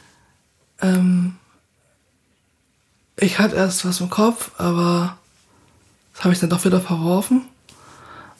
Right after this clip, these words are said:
Ähm, und ich glaub, eine glückliche und stabile Beziehung,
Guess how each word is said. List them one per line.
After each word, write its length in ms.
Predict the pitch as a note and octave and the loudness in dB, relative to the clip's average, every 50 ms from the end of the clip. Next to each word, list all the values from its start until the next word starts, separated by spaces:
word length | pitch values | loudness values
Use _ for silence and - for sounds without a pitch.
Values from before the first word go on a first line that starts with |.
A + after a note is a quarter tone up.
| - - | -2 2
Ähm, 520 | F#3 F3+ F3 F3 F3 F3 F3 E3+ E3+ F3+ F3+ - - _ _ _ _ - - - - - _ _ _ _ _ _ _ _ _ _ _ _ _ _ _ _ _ _ | 4 4 4 4 4 2 2 0 -2 -4 -6 -12 -20 _ _ _ _ -20 -20 -20 -20 -20 _ _ _ _ _ _ _ _ _ _ _ _ _ _ _ _ _ _
und 380 | - - F#3+ F#3+ F#3+ F#3 F3+ F#3 | 0 4 4 6 6 4 2 0
ich 120 | F3+ - | -2 -2
glaub, 320 | - F3+ F3 F3 E3+ - - | 0 -2 0 -2 -2 -2 -2
eine 540 | F3 F3 E3+ E3+ E3+ E3 E3 E3 E3 E3 - _ _ _ _ _ _ - - - - | -2 -2 -2 -2 -4 -4 -6 -6 -8 -10 -14 _ _ _ _ _ _ -20 -20 -6 -2
glückliche 440 | - F#3 F#3 F#3 F#3 F3+ - F3+ E3 | 0 0 0 0 -2 -2 0 0 0
und 120 | E3 F3 | 0 0
stabile 480 | - - - F3 E3+ - E3+ D#3+ F3 E3+ | 0 0 0 -2 -2 -2 -4 -2 -2 -4
Beziehung, 720 | D#3+ E3+ F3 - - - F3+ F3 E3 D#3+ D#3 D#3 D#3+ F3+ | -4 -4 -2 -2 -2 0 0 0 0 -2 -4 -6 -10 -14